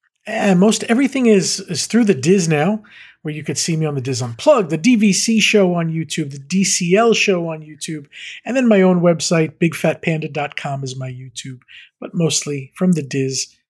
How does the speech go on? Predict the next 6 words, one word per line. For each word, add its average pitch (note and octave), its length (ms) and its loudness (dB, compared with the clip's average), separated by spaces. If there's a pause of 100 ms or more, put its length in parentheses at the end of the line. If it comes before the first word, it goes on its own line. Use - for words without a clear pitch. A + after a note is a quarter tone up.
(100)
panda A3 520 2
at D#3 240 0
disney D3 320 -6 (120)
info C3 520 -8
dot - 160 -14 (120)
com. - 140 -20